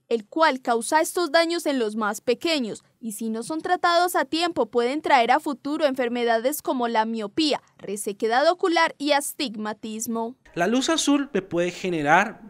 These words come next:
Speaker 2: daños a nivel visual, a nivel corporal, a nivel del cabello, a nivel de la piel, etcétera.
Speaker 1: Hay también una serie de recomendaciones para los niños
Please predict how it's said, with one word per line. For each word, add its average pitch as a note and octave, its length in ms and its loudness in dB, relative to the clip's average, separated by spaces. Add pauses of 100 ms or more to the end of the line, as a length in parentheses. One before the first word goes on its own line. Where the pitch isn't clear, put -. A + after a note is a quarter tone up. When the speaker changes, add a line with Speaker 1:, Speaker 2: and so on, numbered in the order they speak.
(200)
Speaker 2:
daños F#3+ 640 4 (140)
a D#3 120 2
nivel C#3+ 400 -2 (160)
visual, D3 800 4
a D3 80 -2
nivel C3+ 420 -6
corporal, C3+ 880 2 (240)
a D#3 180 2
nivel C3 400 -6
del B2 180 -10
cabello, D3+ 840 0
a D#3 120 -2
nivel C3 300 -6
de B2+ 100 -6
la B2 200 -6
piel, C3 260 -4 (220)
etcétera. - 640 -6 (140)
Speaker 1:
Hay B3 200 -2
también D4+ 580 0
una D4 240 2
serie F#4 300 -4
de F4 100 0
recomendaciones A#3+ 960 -4
para C#4+ 280 4
los A3+ 160 0
niños C4+ 480 -4